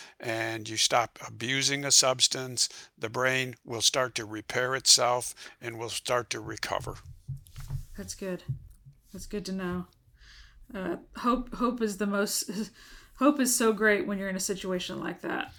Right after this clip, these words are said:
Speaker 1: Hope is, hope and encouragement i-, i-, is very important, and, and,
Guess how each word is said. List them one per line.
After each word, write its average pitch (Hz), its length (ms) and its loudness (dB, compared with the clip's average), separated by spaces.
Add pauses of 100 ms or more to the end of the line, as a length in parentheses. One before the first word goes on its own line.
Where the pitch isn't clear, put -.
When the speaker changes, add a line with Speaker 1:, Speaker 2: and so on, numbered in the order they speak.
(460)
Speaker 1:
Hope 185 260 8
is, 156 300 6
hope 170 240 0
and 170 100 0
encouragement 131 800 2
i-, 131 40 -6
i-, 120 40 -4
is 120 540 -6
very 127 340 0
important, 117 560 -4
and, 117 220 -10
and, 120 240 -10